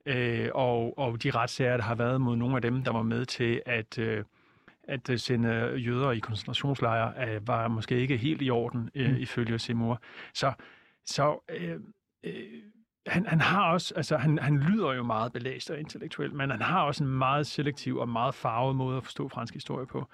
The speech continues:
Speaker 2: Okay.
Speaker 1: Så jeg vil ikke, øh, sætte ham ind og være historielærer.
Speaker 2: Nej, men han er vigtig, fordi at han tager den her debat eller diskussion omkring det her, og sætte Frankrig først, og, og hvem er du som, altså, ind-, individ? Er du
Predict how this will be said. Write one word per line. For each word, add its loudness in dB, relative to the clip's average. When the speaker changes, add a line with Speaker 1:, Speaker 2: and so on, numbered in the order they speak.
Speaker 2:
Okay. -4
Speaker 1:
Så 0
jeg 2
vil 4
ikke, 4
øh, 0
sætte -2
ham 4
ind 0
og -4
være 0
historielærer. -6
Speaker 2:
Nej, 4
men 2
han 2
er 2
vigtig, 0
fordi -4
at 0
han 2
tager 0
den 0
her 2
debat 0
eller 0
diskussion -2
omkring -2
det 2
her, 4
og 2
sætte 0
Frankrig 0
først, 0
og, 2
og 0
hvem 0
er 0
du 2
som, -2
altså, -2
ind-, 2
individ? 2
Er 2
du -2